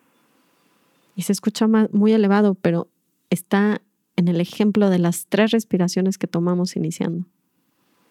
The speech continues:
Les juro, es un trabajo diario de estar regresando a mi corazón una y otra vez a la presencia del momento y a estar trabajando en mi sombra.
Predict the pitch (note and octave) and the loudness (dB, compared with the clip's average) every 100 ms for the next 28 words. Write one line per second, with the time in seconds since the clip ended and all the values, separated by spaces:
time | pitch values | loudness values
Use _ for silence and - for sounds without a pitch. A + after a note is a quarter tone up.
0 | _ _ _ _ - F#3+ - A3 G#3+ F#3 | _ _ _ _ -4 -2 2 2 2 2
1 | A3 A3 G#3+ F3+ F#3 F#3+ - F#3+ F3+ F#3 | 0 0 2 2 2 0 -2 -2 2 4
2 | F#3 F3 E3+ G3+ - _ F#3 F3 - - | 4 2 0 -2 -6 _ -4 -4 -4 -2
3 | F#3 F#3+ F#3+ G#3 _ _ _ - - - | 2 2 0 -4 _ _ _ -20 -20 -20
4 | - - _ _ _ - G#3 F#3+ G3 - | -20 -20 _ _ _ -4 0 2 0 2
5 | G#3 G#3+ A3+ A3 F#3+ F3+ F3 F#3+ G3 F#3 | 2 4 4 2 2 2 2 2 2 2
6 | A3 G3+ A3 A3+ G3+ F#3 F3 F3 E3 - | 0 0 2 2 0 0 0 0 -2 -2
7 | E3+ E3 E3+ E3+ G3 G3+ G3+ A3 G3+ F3 | -4 -2 -4 -2 0 0 2 2 4 2
8 | E3+ F3 F3 E3 E3+ F3+ A3 _ - F3+ | 2 2 2 0 -2 -4 -6 _ -4 -4
9 | - G#3 - G#3 - G3+ G3+ G3 G3+ A3+ | -2 -6 0 -2 0 0 2 0 0 -2
10 | A3 E3+ F3 | -2 -2 -6